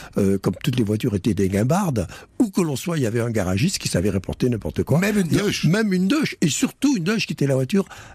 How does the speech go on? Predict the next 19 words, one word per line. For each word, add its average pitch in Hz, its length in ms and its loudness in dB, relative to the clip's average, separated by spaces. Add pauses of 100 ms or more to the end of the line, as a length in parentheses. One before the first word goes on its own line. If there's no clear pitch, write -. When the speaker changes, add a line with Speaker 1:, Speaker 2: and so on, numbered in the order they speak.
Speaker 1:
la 101 140 2
plus 196 280 0 (160)
facile 170 440 0
à 135 40 2
réparer 117 400 0
du 135 140 0
monde. 196 160 2
D'ailleurs, 120 160 2
on 113 40 4
n'aurait 113 200 2
jamais 190 280 2
pu 139 160 -4
faire, 143 360 0 (320)
compte 120 140 2
tenu 135 280 2
de 120 100 0
notre 107 400 0 (300)
côté - 380 0
ignare, 170 640 2